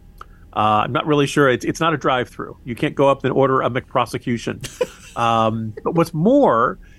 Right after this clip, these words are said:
is that the two people, at least two of the people he's written to, like, the first one was the, uh, the Attorney General of, of the state of Delaware, um, Kathy Jennings. Now, you may recall that, uh, Hunter Biden's brother, Beau, was also the Attorney General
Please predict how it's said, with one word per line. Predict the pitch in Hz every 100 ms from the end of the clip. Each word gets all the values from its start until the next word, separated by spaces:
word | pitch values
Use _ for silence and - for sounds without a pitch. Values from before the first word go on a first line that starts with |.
| -
is | 165 170
that | 185
the |
two | 175 - 311
people, | 302 247 180 170
at | 151
least | 226 240 -
two | 302
of |
the | 254
people | 220 208 170
he's | 131
written | - 135
to, | - - -
like, | 127
the |
first | 170 226 208
one | 170 147
was | 127
the, | 135
uh, | 143 - 135 -
the | - 120 127
Attorney | 127 165 147
General | 143 131 120 113
of, | 107
of | - 110
the | 113
state | - 107
of |
Delaware, | 185 156 113 - - - - - - -
um, | 120 117 113 110 107 104 107 - - -
Kathy | - 123 -
Jennings. | 123 165 131 117 -
Now, | 120 113 107
you | 110
may | 123 123
recall | 127 - 208 151 120 139 117
that, | 117 110 107
uh, | 117 107
Hunter | 117 151 147
Biden's | 123 117 113 110 107
brother, | 117 101
Beau, | 98 214 208 147
was | 127 143
also | - 196 - 123
the | 113
Attorney | - 110 107
General | 107 98 95